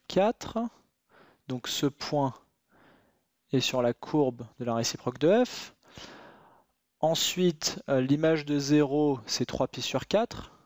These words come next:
hein. L'image de zéro, c'est un, deux, trois pi sur quatre.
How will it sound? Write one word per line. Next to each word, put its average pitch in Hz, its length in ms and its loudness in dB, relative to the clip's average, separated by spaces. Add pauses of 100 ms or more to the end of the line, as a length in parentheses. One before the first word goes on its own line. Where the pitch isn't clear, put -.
(140)
hein. 165 140 -12 (1040)
L'image 120 320 -4
de 123 120 -6
zéro, 123 380 -2
c'est - 320 -4 (2000)
un, 127 280 -2 (340)
deux, 127 520 -4 (120)
trois - 280 -6
pi - 180 -10
sur - 320 -6
quatre. 202 520 0